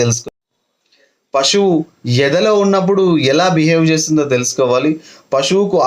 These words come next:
ఆకలి అయినప్పుడు ఎలా బిహేవ్ చేస్తుందో తెలుసుకోవాలి, పశువుకు దూడ లేనప్పుడు ఎలా బిహేవ్ చేస్తుందో తెలుసుకోవాలి. ఇలా చాలా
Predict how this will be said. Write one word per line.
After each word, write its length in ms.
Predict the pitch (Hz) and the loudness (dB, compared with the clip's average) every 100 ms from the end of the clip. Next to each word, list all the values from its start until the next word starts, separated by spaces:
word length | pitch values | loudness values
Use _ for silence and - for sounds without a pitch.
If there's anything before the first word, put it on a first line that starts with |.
| 143 | 2
ఆకలి 240 | 165 196 196 | 0 0 0
అయినప్పుడు 300 | 185 175 156 | 0 0 0
ఎలా 120 | 160 160 | 0 0
బిహేవ్ 220 | 151 156 151 | 0 0 0
చేస్తుందో 340 | 147 143 139 131 | 0 0 -2 0
తెలుసుకోవాలి, 540 | 120 120 - 123 127 170 175 | 0 -2 -2 0 0 0 0
పశువుకు 460 | 147 147 180 185 175 131 | -2 0 0 0 0 0
దూడ 160 | 139 165 180 | 0 0 2
లేనప్పుడు 340 | 180 175 160 139 | 2 0 0 0
ఎలా 120 | 143 143 | 0 0
బిహేవ్ 200 | 135 131 123 | 2 2 2
చేస్తుందో 320 | 120 117 113 107 | 0 -2 -2 0
తెలుసుకోవాలి. 540 | 104 - 113 107 113 165 - - - - - | -2 -2 -2 0 -2 -4 -12 -12 -12 -8 -2
ఇలా 140 | 156 170 147 - - | 0 0 -2 -4 -4
చాలా 480 | 117 123 143 175 | 0 0 2 2